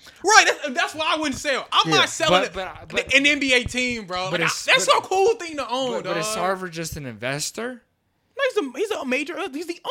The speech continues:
Speaker 1: owner.
Speaker 3: That's, but it's an investment, is what I'm saying.
Speaker 1: Yeah,
Speaker 3: still.
Speaker 1: yeah, yeah, yeah,
Speaker 3: So I'm
Speaker 1: yeah.
Speaker 3: saying if he's like, like, 'cause,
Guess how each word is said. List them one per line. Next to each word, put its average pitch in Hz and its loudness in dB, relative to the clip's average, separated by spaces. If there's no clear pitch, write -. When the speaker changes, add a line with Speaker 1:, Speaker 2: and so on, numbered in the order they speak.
Speaker 1:
owner. 185 -18
Speaker 3:
That's, 190 -12
but 139 -14
it's 127 -20
an 117 -20
investment, 117 -16
is 101 -18
what 107 -16
I'm 98 -20
saying. 123 -12
Speaker 1:
Yeah, 233 0
Speaker 3:
still. 208 -2
Speaker 1:
yeah, 185 -6
yeah, 170 -10
yeah, 151 -16
Speaker 3:
So 147 -12
I'm 165 -8
Speaker 1:
yeah. 151 -12
Speaker 3:
saying 196 -6
if 160 -10
he's 196 -8
like, 185 -6
like, 143 -10
'cause, 139 -10